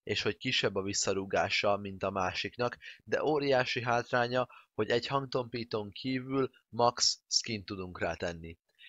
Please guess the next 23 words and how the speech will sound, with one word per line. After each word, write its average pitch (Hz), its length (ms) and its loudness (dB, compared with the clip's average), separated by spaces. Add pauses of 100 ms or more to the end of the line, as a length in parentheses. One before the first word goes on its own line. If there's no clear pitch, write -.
Itt - 260 -4
van 131 220 6
az 127 280 2
S - 80 4
M 117 160 0
G 113 140 -2
tizenkettő, 113 800 -2 (180)
ami 127 240 0
ugyan 147 220 0
kevesebbet 143 600 2
sebez 107 460 2
és 92 180 -4
durvább 98 400 0
a 92 80 2
recoilja, 104 800 0 (200)
de 135 420 4
gyorsabb 135 720 2
is, 143 380 2 (260)
több 135 260 4
is 139 200 0
fér 127 260 2
bele, 120 320 4 (160)
és - 360 0